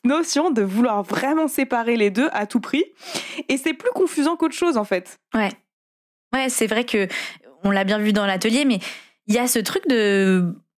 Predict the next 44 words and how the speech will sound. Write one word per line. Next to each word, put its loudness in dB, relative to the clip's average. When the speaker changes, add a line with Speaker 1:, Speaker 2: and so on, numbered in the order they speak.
Speaker 2:
on 2
en 0
reparlera 0
dans 2
tout -4
un 2
épisode, 2
mais 2
il 0
faut -2
réconcilier, 2
euh, 2
ta -2
vie 0
pro -2
et 0
ta 0
vie 2
perso, 2
et 2
on 4
voit 4
assez 0
régulièrement 2
des 4
gens 0
pour -6
qui -12
c'est -2
pas -2
le -4
cas, 0
et 0
en -2
fait, -4
ça -2
crée 0
vraiment 2
une, 4
un 2
malaise 2
et 4
une 2
tension. -2